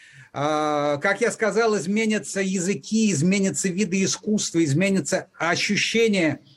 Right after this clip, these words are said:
М, это будет совсем другой мир. Э, <laughs> совсем друг-, в котором будут, в котором выживут только инфорги,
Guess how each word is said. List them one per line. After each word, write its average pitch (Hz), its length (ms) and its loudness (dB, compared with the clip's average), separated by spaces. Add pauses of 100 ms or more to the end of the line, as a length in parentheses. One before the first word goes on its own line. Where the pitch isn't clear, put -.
(440)
М, 135 380 2
это 185 180 2
будет 262 300 0
совсем 233 360 0
другой 214 340 0
мир. 180 440 -4 (260)
Э, 135 320 0 (320)
<laughs> - 360 -20
совсем 180 400 2
друг-, 208 160 2
в - 40 -8
котором 220 440 2
будут, 185 400 0
в - 80 -20
котором 220 400 2
выживут 214 460 2
только 185 360 0
инфорги, 208 560 -2